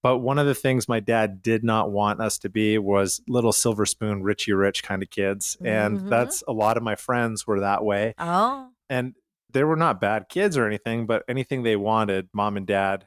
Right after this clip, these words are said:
Speaker 1: you know, just bought them that. So
Speaker 2: Right,
Speaker 1: my
Speaker 2: right.
Speaker 1: parents were like, "Listen, if you want something, you gotta work for it." And I hated that as a kid. Oh my gosh. So obviously in
Speaker 2: <laughs>
Speaker 1: Canada, we have a lot of snow, right?
Speaker 2: Yes.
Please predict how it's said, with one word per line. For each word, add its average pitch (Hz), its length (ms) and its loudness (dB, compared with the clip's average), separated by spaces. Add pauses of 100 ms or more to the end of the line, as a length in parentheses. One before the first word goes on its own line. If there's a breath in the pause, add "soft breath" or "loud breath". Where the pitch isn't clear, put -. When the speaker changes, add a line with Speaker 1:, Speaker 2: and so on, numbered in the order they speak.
(100)
Speaker 1:
you 110 100 -10
know, 98 140 -8
just 92 200 -16
bought 90 280 -4
them 87 140 -14
that. 87 300 -10
So 196 120 0
Speaker 2:
Right, 104 240 2
Speaker 1:
my 120 120 0
Speaker 2:
right. 160 120 2
Speaker 1:
parents 143 320 0
were 143 80 -2
like, 127 180 0
"Listen, 151 340 -2
if 120 200 -8
you 165 160 2
want 139 320 -2
something, 196 480 -6 (520)
you 123 140 -2
gotta 165 220 2
work 147 260 0
for 95 300 0
it." 95 240 -6
And 127 120 -12
I 127 140 -8
hated 127 640 0
that 101 240 2
as 104 140 -6
a 101 60 -12
kid. 101 380 -6
Oh 127 120 -4
my 127 160 -2
gosh. 110 360 0 (460)
So 131 260 2
obviously 135 420 2
in 143 80 -4
Speaker 2:
<laughs> - 120 -4
Speaker 1:
Canada, 123 340 2
we 120 120 -2
have 147 300 0
a 139 60 0
lot 123 260 2
of 127 60 -2
snow, 127 600 -2
right? 233 80 0
Speaker 2:
Yes. 208 520 0